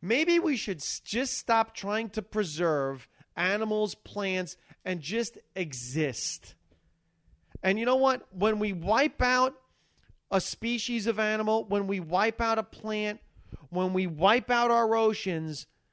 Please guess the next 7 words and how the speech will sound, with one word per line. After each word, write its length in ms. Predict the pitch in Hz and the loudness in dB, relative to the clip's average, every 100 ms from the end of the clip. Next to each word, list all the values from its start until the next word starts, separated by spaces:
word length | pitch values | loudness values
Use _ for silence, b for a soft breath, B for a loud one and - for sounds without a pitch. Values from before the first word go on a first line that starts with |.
| _ _ _ _ _ | _ _ _ _ _
ultimately, 880 | 226 262 277 262 277 254 269 277 254 - 143 | 6 6 4 -2 -2 -2 -2 -4 -6 -14 -4
guess 440 | 247 262 - - - _ _ - | 0 0 -2 -6 -12 _ _ -2
what's 220 | 185 - | -2 -2
getting 460 | - 208 220 190 | -2 0 0 -2
wiped 380 | 156 170 170 - - - | -2 -2 -2 -6 -8 -10
out? 340 | 139 120 104 - _ _ _ _ _ _ | -10 -8 -12 -16 _ _ _ _ _ _
Us. 760 | 175 147 113 - - - - - | -6 -6 -6 -8 -6 -6 -8 -14